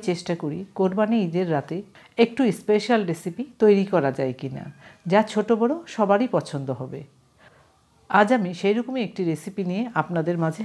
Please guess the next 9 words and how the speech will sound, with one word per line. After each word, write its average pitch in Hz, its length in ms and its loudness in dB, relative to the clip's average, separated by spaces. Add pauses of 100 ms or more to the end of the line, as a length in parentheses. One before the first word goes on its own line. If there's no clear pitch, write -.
হাজির 147 300 0
হলাম। 135 280 -8 (1300)
যে 190 220 4
রেসিপিটি 208 560 2 (240)
তৈরি 226 240 4 (100)
করব 156 200 0 (260)
তা 160 100 2 (100)
খুব 240 220 -2
সহজ 180 360 -2